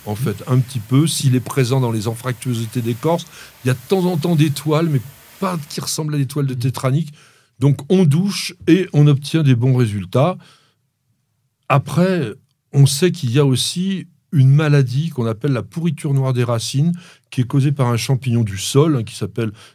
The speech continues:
Speaker 1: Thielaviopsis basicola et qui détruit les racines de la plante avec des symptômes qui ressemblent avec feuillage jaune, flétrissement, chute des feuilles, dépérissement des rameaux.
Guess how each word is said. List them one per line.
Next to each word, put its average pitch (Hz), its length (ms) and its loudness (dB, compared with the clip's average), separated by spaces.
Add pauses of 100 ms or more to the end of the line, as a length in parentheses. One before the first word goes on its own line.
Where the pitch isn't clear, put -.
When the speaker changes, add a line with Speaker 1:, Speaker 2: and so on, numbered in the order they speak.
(160)
Speaker 1:
Thielaviopsis 123 1040 0
basicola 120 840 -2
et 113 80 -2
qui 127 180 -6
détruit 165 500 -6
les 160 80 0
racines 131 360 0
de 120 80 2
la 113 160 0
plante 139 320 0 (440)
avec 127 240 2
des 123 120 0
symptômes 131 520 0
qui 143 140 -4
ressemblent 120 500 -2 (380)
avec 110 480 -6
feuillage 135 400 2
jaune, 123 320 0 (220)
flétrissement, 143 640 -2
chute 139 260 -2
des 120 140 0
feuilles, 139 260 -2
dépérissement 123 600 -4
des 113 100 -4
rameaux. 110 420 0